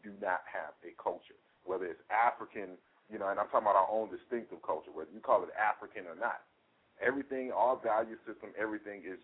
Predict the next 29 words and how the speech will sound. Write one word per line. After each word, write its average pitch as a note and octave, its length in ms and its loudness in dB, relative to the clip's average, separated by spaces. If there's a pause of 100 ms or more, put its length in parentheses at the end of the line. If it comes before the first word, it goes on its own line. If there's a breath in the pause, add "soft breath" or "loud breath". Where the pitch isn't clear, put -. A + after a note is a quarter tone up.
European. G#2 720 -6 (640)
And G2 160 -4
this A#2 160 -4
is A#2+ 120 -8
why G#2+ 200 6
we G#2+ 140 -6
have F#2 180 2
all A2+ 220 8
of A2 80 -4
these A2+ 260 -8
books, - 280 -2
why G#2+ 120 4
we A#2 240 0
even A#2 240 -8
have A#2 240 -2
this A#2+ 120 -6 (100)
show, B2 240 0
Holism, A2+ 500 -4 (600)
so - 80 -2
we B2 180 -4
can A2+ 260 -10
counter C#3+ 320 0
these G2 400 -12 (440)
Americanisms G#2 1000 0 (320)
that G#2 240 2
are, G2 320 2
have G#2+ 200 0 (120)
such B2+ 240 -2
a, G#2+ 80 -4